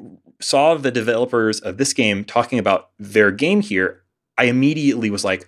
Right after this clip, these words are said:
"I can't believe, I cannot believe that they did this, that they pulled this off." So to explain a little bit,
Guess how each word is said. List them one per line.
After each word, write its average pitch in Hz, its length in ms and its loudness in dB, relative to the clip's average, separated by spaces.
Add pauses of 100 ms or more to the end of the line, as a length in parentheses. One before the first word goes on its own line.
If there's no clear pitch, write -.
"I 104 80 0
can't - 300 -4
believe, 90 440 -2 (120)
I - 60 -6
cannot 143 500 0
believe 95 560 -2
that 95 140 0
they 92 100 -2
did 87 180 0
this, - 200 -2
that 87 80 -4
they 85 100 -2
pulled 90 180 -4
this - 160 -2
off." - 220 -6
So 117 160 0
to 123 120 -2
explain 139 300 2
a 113 40 0
little 90 180 -2
bit, - 180 -10